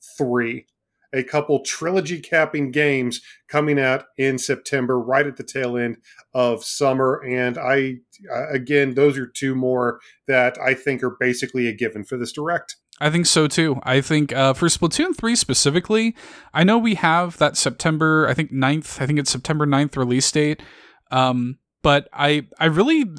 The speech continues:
Speaker 2: feel like we still haven't seen all that much of Splatoon three. Like, really kind of give me a taste of the story, um, and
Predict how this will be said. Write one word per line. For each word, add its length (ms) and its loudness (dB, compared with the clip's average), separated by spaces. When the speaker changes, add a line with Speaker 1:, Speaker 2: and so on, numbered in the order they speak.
Speaker 2:
feel 220 2
like 160 2
we 80 2
still 240 2
haven't 220 2
seen 260 0
all 100 4
that 200 0
much 440 -4
of 100 -2
Splatoon 500 2
three. 360 -6
Like, 260 4
really 520 2
kind 240 2
of 40 0
give 160 2
me 120 0
a 60 2
taste 400 2
of 160 0
the 80 0
story, 720 2
um, 540 0
and 560 2